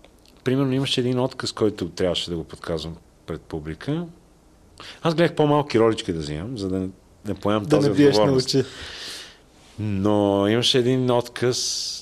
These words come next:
Speaker 1: Ние сме от един випуск с Любо Нейков и с него бяхме направили
Speaker 2: Аха.
Speaker 1: един изключително хубав текст.
Speaker 2: Да.
Speaker 1: А, на Уди Алън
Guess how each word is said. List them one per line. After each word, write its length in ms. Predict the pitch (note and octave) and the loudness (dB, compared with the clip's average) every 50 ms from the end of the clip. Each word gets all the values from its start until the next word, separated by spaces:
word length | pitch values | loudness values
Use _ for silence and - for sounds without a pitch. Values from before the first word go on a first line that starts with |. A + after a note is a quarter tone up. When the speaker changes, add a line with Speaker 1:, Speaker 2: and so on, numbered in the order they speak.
| - _ _ _ - | -16 _ _ _ -6
Speaker 1:
Ние 120 | G#2+ A2 | -4 -4
сме 180 | G#2+ - - B2 | -4 -2 -2 -2
от 120 | A#2 G2 | -2 -2
един 160 | A2 A2 A#2 A2+ | 0 -2 0 0
випуск 400 | A2 A#2 A#2 B2+ A#2+ G#2 - - | -2 -2 -2 -4 -6 -6 -6 -2
с 40 | |
Любо 380 | G#2+ A2+ A2 G#2+ A2+ A2+ A2+ A2 | -2 0 0 2 2 2 0 0
Нейков 800 | G#2+ A2 A2+ A2+ A2+ - A2+ A#2+ B2 - - - - - - - - - - - | 0 0 0 -2 -4 -4 -4 -4 -4 -6 -14 -20 -20 -20 -20 -20 -20 -20 -10 -8
и 80 | G2+ | -6
с 120 | F#2 - - | -6 -4 -4
него 300 | G#2 G#2+ A2+ A2 A2 G#2 | -2 -2 -2 -2 -4 -2
бяхме 320 | F#2+ A2 A2 G#2+ G#2 A2+ | 0 0 0 0 0 -6
направили 420 | G#2+ F#2 F#2 - G#2 A2+ A#2+ B2+ | -8 -8 -2 -2 0 0 0 0
Speaker 2:
Аха. 100 | B2 A#2 | -2 -2
Speaker 1:
един 180 | - A2+ A#2+ B2 | -2 -2 -2 -2
изключително 580 | A#2+ D3+ D3 C#3 C3 - F#2+ F2+ - C3 C3+ A#2+ | -4 -6 -6 -8 -8 -10 -10 -6 -4 -4 -4 -2
хубав 280 | - C3 A#2+ G2 - | 0 -2 -2 -2 -4
текст. 360 | - - F#2 E2 - - - _ _ _ - - - - - | -4 -4 -4 -4 -4 -12 -14 _ _ _ -20 -20 -20 -16 -14
Speaker 2:
Да. 320 | A#2 G2+ F#2 F#2+ F#2+ A#2 D3 - - - - - - - - - - - - - _ _ - | -12 -12 -10 -10 -12 -12 -14 -16 -20 -20 -20 -20 -20 -20 -20 -20 -20 -20 -20 -20 _ _ -14
Speaker 1:
А, 100 | E2+ E2 E2 E2 D#2+ D#2+ D#2+ D#2+ D#2+ D#2+ D#2+ D#2+ D#2+ D#2+ D#2 D#2 D#2 D#2 D#2 D#2 D#2 D#2 D#2 | -12 -10 -8 -8 -8 -8 -8 -8 -8 -8 -8 -8 -8 -8 -10 -10 -10 -10 -10 -10 -10 -10 -10
на 180 | D#2 D#2+ D#2 E2 | -10 -8 -6 -2
Уди 260 | E2+ F#2+ G2 F#2 F#2 | -2 -2 0 2 2
Алън 480 | F#2 F#2 F#2+ F#2+ G#2 A2+ C3 C#3+ D#3 | 4 4 4 4 2 2 0 -4 -6